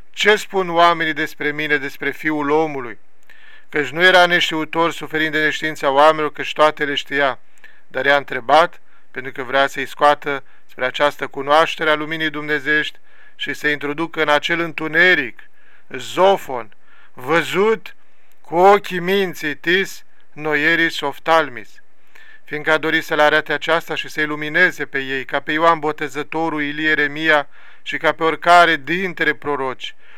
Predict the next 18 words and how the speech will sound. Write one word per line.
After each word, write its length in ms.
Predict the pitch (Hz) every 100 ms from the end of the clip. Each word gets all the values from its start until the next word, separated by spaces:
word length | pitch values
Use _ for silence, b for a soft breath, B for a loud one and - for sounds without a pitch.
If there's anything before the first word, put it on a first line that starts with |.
| B B
căci 220 | 143 -
atunci 500 | 156 143 175 190 175
când 160 | 175 165
aceștia 380 | 165 170 -
au 60 | 170
văzut 260 | 151 151 160
mărețiile 460 | 165 160 - 160
nesfârșite 500 | 160 - 151 160 151
a 20 |
lui 120 | 156 151
Dumnezeu, 580 | 160 156 135 160 131 - - B B B B B
s-au 260 | - 139
întraripat 640 | 156 151 165 165 160 160 160
ca 120 | 165
și 160 | 156 165
prorocii 600 | - 160 160 190 190 180
din 160 | 160 160
vechime 680 | 160 - 175 175 170 160